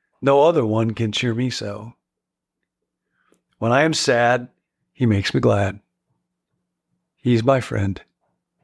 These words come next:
And then when my friend writes, "This is not fiction. Incredible as it may seem, a human being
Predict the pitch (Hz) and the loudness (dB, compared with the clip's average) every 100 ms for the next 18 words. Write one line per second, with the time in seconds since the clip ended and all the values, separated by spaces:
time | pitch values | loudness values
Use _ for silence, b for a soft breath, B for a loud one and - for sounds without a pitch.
0 | _ _ _ _ _ _ _ _ _ _ | _ _ _ _ _ _ _ _ _ _
1 | _ _ _ _ _ _ _ _ _ _ | _ _ _ _ _ _ _ _ _ _
2 | _ _ _ _ _ _ _ _ _ _ | _ _ _ _ _ _ _ _ _ _
3 | _ _ _ - 107 110 107 117 120 127 | _ _ _ -2 2 4 4 2 0 0
4 | 123 113 120 107 110 107 - 127 - 139 | 0 0 -2 -2 0 -2 -4 -6 -6 -2
5 | 165 165 - 117 - 120 113 _ _ _ | 0 0 -4 -6 -4 -6 -10 _ _ _
6 | _ _ _ _ _ _ _ _ - 135 | _ _ _ _ _ _ _ _ -6 -6
7 | 127 165 170 175 180 190 170 180 180 175 | 0 2 2 4 4 4 2 0 -2 -2
8 | - 127 113 117 113 _ _ _ _ _ | -4 -4 -4 -8 -12 _ _ _ _ _
9 | _ _ - 123 113 156 160 170 170 143 | _ _ -2 -2 0 2 2 2 0 0
10 | 147 151 147 147 | 0 2 0 -4